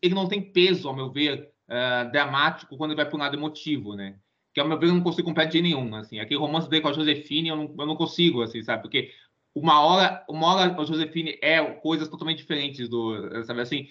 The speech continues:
de forma muito súbita, né? E ca-, e ca-, e cada hora o fil-, e o fil-, o filme é uma coisa e ele tem deslizes de tom que são totalmente diferentes, né? Ele vai pra uma coisa ultra romântica ou, ou, ou outras vezes uma coisa ultra dramática, assim,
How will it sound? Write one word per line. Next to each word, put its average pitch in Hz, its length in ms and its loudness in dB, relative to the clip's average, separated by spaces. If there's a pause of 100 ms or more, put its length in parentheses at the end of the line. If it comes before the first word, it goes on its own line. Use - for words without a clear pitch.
(120)
de - 80 -14
forma 151 220 4
muito 175 200 2
súbita, 120 500 -2
né? 107 240 -6 (240)
E 131 100 -4
ca-, 156 300 4
e 147 60 0
ca-, 151 300 2
e 135 60 -10
cada 147 260 0
hora 170 200 6
o 170 100 -2
fil-, 156 220 0
e 135 180 -6
o 135 160 -8
fil-, 151 260 -2
o 131 140 -8
filme 156 160 -4
é 165 40 2
uma 175 180 4
coisa 165 500 4
e 160 80 2
ele 160 140 -2
tem 170 120 0
deslizes 165 600 0
de 147 100 -6
tom 170 420 0 (220)
que 151 100 -10
são 170 180 2
totalmente 185 380 2
diferentes, 147 640 0
né? 120 220 -2 (180)
Ele 139 100 2
vai 160 140 6
pra 160 120 -2
uma 156 40 -4
coisa 156 220 2
ultra 165 200 0
romântica 170 920 0 (140)
ou, 156 260 2
ou, 147 260 0
ou 143 140 0
outras 147 260 -2
vezes 151 140 2
uma 143 140 -2
coisa 151 180 2
ultra 151 180 0
dramática, 147 720 2
assim, 175 340 -2